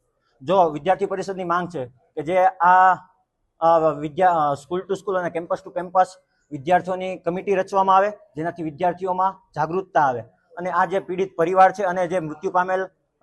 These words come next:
વિદ્યાર્થીઓ છે એને યોગ્ય સરકાર દ્વારા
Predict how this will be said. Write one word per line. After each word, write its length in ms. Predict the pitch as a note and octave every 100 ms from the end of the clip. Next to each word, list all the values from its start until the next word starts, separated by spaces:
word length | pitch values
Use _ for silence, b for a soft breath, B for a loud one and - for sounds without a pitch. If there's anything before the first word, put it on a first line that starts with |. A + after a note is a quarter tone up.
| D#3
વિદ્યાર્થીઓ 460 | D3+ G3+ G3+ G3
છે 240 | F3+ E3 C#3+ D#3 -
એને 160 | E3+ F3
યોગ્ય 320 | E3 D#3+ F3+
સરકાર 380 | E3 D#3+ F#3 E3+
દ્વારા 340 | E3+ F3 F#3+